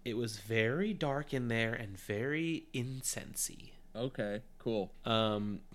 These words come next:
Speaker 1: thought I was about to get a fucking migraine. It was so much incense going on in there. A lot of, um, like, curtains and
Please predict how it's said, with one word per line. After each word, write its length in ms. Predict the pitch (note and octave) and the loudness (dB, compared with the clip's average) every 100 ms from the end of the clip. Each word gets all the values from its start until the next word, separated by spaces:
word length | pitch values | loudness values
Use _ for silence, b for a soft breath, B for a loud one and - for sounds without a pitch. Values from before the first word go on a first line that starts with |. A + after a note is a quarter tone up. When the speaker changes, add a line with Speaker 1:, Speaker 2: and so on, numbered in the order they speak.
| - | 4
Speaker 1:
thought 120 | B2 | 6
I 20 | |
was 80 | A#2 | 6
about 200 | A2 A#2+ | 2 0
to 60 | G#2+ | 0
get 160 | A2+ | 0
a 40 | A2 | 2
fucking 360 | B2 A2+ G#2+ | 0 0 0
migraine. 680 | G#2+ A#2+ A2+ E2 D#2+ F#2+ - | 0 0 0 -2 -4 -6 -6
It 80 | A#2 | -4
was 160 | G#2+ A2 | -2 -2
so 380 | - - B2 A2 | -2 2 2 2
much 200 | G2+ A2+ | 0 -2
incense 400 | A2+ - F2 - | -2 -2 -4 -4
going 200 | G#2+ G2 | -4 -4
on 140 | F#2 | -4
in 60 | F#2+ | -4
there. 200 | F#2+ - | -6 -4
A 80 | A2+ | 0
lot 240 | A2+ A2+ | 2 2
of, 260 | G#2+ G2 - | 0 -4 -4
um, 380 | A#2+ G#2+ G2 F#2+ - - - B B B - | -4 -2 -4 -6 -10 -10 -8 B B B -10
like, 280 | - B2+ - - | -2 -2 -2 -6
curtains 1400 | - - C3+ B2+ C3+ A#2+ A#2 A2+ A#2 A2+ A2+ - - - - - | -8 -2 0 0 0 0 2 2 2 2 2 2 0 -4 -10 -6
and 680 | B2 A2+ A2+ A2 G#2+ G#2 | -2 0 0 -2 -2 -4